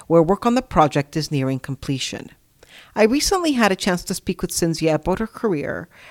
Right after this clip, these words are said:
her passion project, and how she stayed motivated through the film's ten-year production schedule. I kind of wanted to start by, um, talking a little bit about your, your background and your history with animation. And I'm curious if, um,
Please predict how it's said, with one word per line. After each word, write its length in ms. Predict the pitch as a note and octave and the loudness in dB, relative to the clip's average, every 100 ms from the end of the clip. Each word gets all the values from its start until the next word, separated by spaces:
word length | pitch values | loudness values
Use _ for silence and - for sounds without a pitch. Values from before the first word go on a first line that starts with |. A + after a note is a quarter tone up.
| - | -10
her 140 | - F#3 | -4 -2
passion 520 | - G3 A3+ - G#3 | 2 2 2 0 -2
project, 680 | - C3+ - B2 B2+ - - - - - | 0 0 0 -6 -8 -14 -20 -20 -10 -4
and 140 | E3+ | 0
how 120 | F#3+ | 2
she 140 | A#3 C#4 | 2 0
stayed 300 | - D4 A3 | -2 -2 2
motivated 600 | E3+ E3 D#3 D3+ D#3 - - - | 2 4 4 4 2 0 -14 -8
through 180 | G#3+ | 0
the 80 | G#3 | 0
film's 480 | A#3 E3 C#3+ C#3+ - | 2 2 2 2 -4
ten-year 560 | - D#3+ D#3 C#3 B2+ B2+ | -4 -4 -2 -2 -4 -4
production 480 | D3+ A2 A#2 - | -6 -6 -6 -8
schedule. 640 | - - - - - A1 - _ _ | -6 -6 -8 -14 -14 -16 -18 _ _
I 80 | D4 | -4
kind 220 | D4+ G4+ A#4 | -2 -2 -2
of 100 | - | 0
wanted 260 | C4 C4 | 0 0
to 60 | C4 | -2
start 500 | - - F#3 - - | -4 2 2 2 -2
by, 360 | F3 D#3+ D#3+ - - - - E3+ | 0 2 0 -6 -20 -20 -4 4
um, 520 | F3 E3 E3 D#3+ - _ _ | 4 4 0 -4 -8 _ _
talking 300 | - D4+ G4 | -4 -2 0
a 40 | D#4 | 4
little 200 | C4 C4+ | 4 4
bit 160 | B3 | 4
about 240 | A#3 A3 G3+ | 4 2 2
your, 220 | G3+ G3 | 2 2
your 200 | F3+ F#3+ | 2 0
background 640 | E3 E3 - G3+ E3+ D3+ | 2 0 0 0 2 2
and 160 | D#3 D3+ | 0 0
your 120 | D3 | -2
history 400 | D#3+ E3 - F3 | -2 -4 -4 -4
with 160 | E3 E3 | -4 -2
animation. 720 | D#3 D3+ D3 F3+ G#3+ E3+ D3+ | -2 0 0 -2 -4 -4 -2
And 100 | F3+ | 0
I'm 120 | G#3 | -2
curious 580 | G#3+ C4+ E4 F#4+ C#4 - | -4 -8 -6 -6 -4 -2
if, 260 | A3 - - - - - - | -4 -6 -16 -18 -20 -8 0
um, 540 | G3+ G3 F#3+ F#3+ | 2 2 0 -4